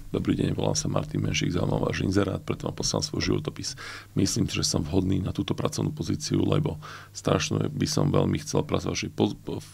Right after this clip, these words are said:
spoločnosti, lebo produkt, ktorý robíte, ma zaujíma." Týchto pár riadkov naozaj môže deklarovať pre toho zamestnávateľa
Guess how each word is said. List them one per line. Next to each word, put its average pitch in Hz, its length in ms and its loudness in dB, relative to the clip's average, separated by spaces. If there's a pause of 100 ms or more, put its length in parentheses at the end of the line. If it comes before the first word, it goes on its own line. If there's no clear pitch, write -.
(100)
spoločnosti, 104 600 0 (120)
lebo 92 480 2
produkt, 95 400 0
ktorý 90 160 0
robíte, 90 400 0
ma 92 80 0
zaujíma." 90 480 2 (400)
Týchto 104 160 -2
pár 110 320 0
riadkov 101 480 -2
naozaj 98 320 -2
môže 95 320 0
deklarovať 92 560 0
pre 92 160 -2
toho 85 160 0
zamestnávateľa 92 880 4